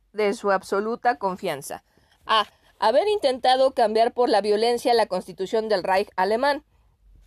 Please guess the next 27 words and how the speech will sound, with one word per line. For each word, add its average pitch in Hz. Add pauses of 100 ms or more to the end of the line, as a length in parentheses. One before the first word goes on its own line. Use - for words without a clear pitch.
(240)
B. 233
Haber 214
prendido 254
fuego 302
intencionalmente 254
al 247
edificio 214
del 208
Reichstag, 226
que 175
sirve 214
de 220
morada 196
a 214
hombres, 254 (400)
incendio 262
cometido 262
con 214
el 285
propósito 247
de 208
provocar 202
una 220
insurrección 208
favorecida 202
por 196
aquel. 185